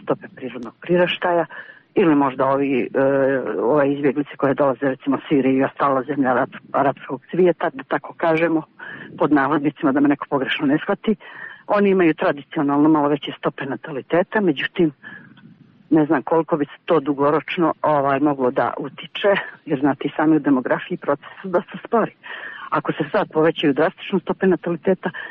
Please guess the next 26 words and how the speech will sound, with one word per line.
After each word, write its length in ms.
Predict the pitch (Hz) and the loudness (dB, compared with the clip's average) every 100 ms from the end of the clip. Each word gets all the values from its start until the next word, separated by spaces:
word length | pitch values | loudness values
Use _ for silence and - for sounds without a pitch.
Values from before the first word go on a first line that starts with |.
| - - | -6 -2
mi 100 | - | 0
ćemo 200 | 160 147 | 2 2
tek 200 | 240 165 | 0 -2
za 60 | 165 | -2
dvadeset 540 | 151 175 214 - 170 | 0 0 0 -4 -2
godina 440 | 139 180 180 147 160 | 2 4 4 2 -2
osjetiti 580 | - 208 180 - 180 - _ _ _ - | -4 -6 -6 -2 -4 -4 _ _ _ -2
neko 280 | 208 - 160 | -2 0 -2
poboljšanje 540 | 147 127 117 175 196 185 | -2 -4 -4 -2 0 0
kad 180 | 147 139 | -2 -2
te 140 | - 214 | 0 2
generacije 560 | 147 123 110 - 190 | 2 2 0 -2 -2
dođu 340 | 143 160 151 160 | 2 2 2 -2
u 40 | |
reproduktivnu 840 | 160 - 160 151 - - 170 165 160 | -2 -2 -6 -4 -12 -10 0 2 4
dob. 260 | 165 120 - - _ _ _ - _ | 2 -2 -6 -20 _ _ _ -20 _
Tako 320 | 165 - 175 | -8 -2 0
da 160 | 156 147 - 160 | 0 -2 -2 0
veliko 300 | 165 139 160 | 0 2 -2
je 60 | |
pitanje 340 | - 160 165 147 | -2 0 2 2
što 180 | - | -2
će 60 | 147 | -8
se 60 | - | -2
dešavati 580 | 151 131 160 151 - - - - - - | -2 0 -2 -2 -6 -16 -16 -20 -10 -4
od 160 | 175 | -2